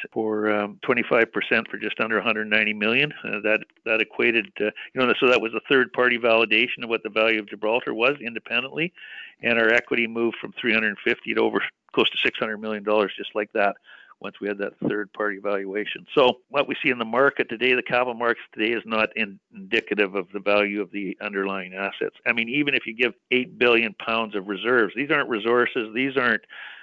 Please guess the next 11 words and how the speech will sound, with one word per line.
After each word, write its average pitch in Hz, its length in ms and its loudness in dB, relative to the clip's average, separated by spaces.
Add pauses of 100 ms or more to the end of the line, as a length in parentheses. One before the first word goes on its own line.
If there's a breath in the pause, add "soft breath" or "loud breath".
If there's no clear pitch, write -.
(160 loud breath)
you 117 140 -16
know, 113 260 -8
etheric 113 540 2 (100)
things 120 260 -2 (240)
in 104 160 -8
the 104 80 -10
ground. 113 400 0
These 110 240 -6
are 107 240 2 (100)
resor-, 117 460 2
reserves 113 500 2